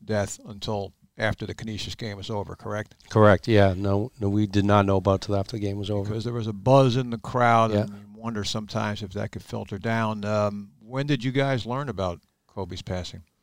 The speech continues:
Speaker 2: So when we got, I, I got done speaking to the team, uh, right after the game, and then they were doing some autographs,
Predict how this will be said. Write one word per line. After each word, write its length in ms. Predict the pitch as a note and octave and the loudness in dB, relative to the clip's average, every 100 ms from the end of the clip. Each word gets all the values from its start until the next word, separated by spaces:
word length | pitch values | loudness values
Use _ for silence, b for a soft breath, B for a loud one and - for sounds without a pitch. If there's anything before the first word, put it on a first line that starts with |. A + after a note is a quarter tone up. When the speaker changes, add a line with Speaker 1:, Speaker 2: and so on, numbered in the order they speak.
| _ _ _ _ _ | _ _ _ _ _
Speaker 2:
So 300 | - - C3 | -2 8 10
when 240 | B2 B2 | 12 10
we 100 | B2 | 8
got, 320 | G#2+ B2 A#2+ A2 | 8 10 10 8
I, 220 | A#2+ A#2 - | 6 4 6
I 100 | A#2 | 6
got 200 | B2+ G#2+ | 8 8
done 180 | A#2+ A2+ | 8 6
speaking 380 | - A#2 B2 | 6 4 4
to 120 | G#2+ A2+ | 4 4
the 80 | G2 | 4
team, 400 | - A#2+ B2+ A#2 B B - | 4 6 4 2 B B 0
uh, 220 | A2 G#2+ | 6 6
right 180 | G#2 G#2+ | 8 8
after 220 | A2 G#2+ G#2 | 6 4 0
the 80 | |
game, 380 | F#2+ A2 A2+ A#2 | 0 4 6 4
and 180 | A2+ G2+ | 4 4
then 120 | G#2 | 4
they 220 | G#2 G#2 | 6 4
were 100 | G2+ | 4
doing 280 | G2 G#2+ G#2 | 2 0 0
some 200 | - G2 | 0 2
autographs, 800 | G2 A2 G2 G2 G2 - - - | 4 4 6 6 6 4 -2 -4